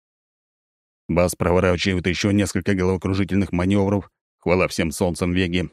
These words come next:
опыт после адарианской омолодительной терапии остался при нем. Противник снова мажет, но, как кабару ни кинь,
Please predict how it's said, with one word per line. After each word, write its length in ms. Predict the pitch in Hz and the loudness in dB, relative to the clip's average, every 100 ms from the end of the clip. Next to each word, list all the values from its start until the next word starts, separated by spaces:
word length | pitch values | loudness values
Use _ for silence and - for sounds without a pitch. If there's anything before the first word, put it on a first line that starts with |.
| _ - | _ -4
опыт 300 | 104 101 - | -2 -2 -2
после 260 | 98 95 | -2 0
адарианской 560 | 90 87 98 90 - 92 | 0 2 0 0 0 0
омолодительной 560 | 92 90 90 80 90 | 2 2 0 0 0
терапии 360 | 82 87 82 95 | 0 -2 0 0
остался 360 | 87 92 82 80 | 0 -2 -4 -4
при 140 | 90 | -2
нем. 240 | 92 87 - _ _ _ _ _ - | 0 -2 -4 _ _ _ _ _ -4
Противник 500 | 95 107 135 120 107 | -2 2 4 2 0
снова 400 | - 110 107 98 | 2 4 4 4
мажет, 480 | 101 117 107 117 - | 4 4 2 0 -2
но, 380 | 85 98 143 139 - | -2 0 0 -2 -2
как 160 | 147 127 _ | -2 -2 _
кабару 380 | 110 104 107 104 | 2 4 4 2
ни 200 | 95 92 | 0 0
кинь, 300 | - 117 92 | 2 2 2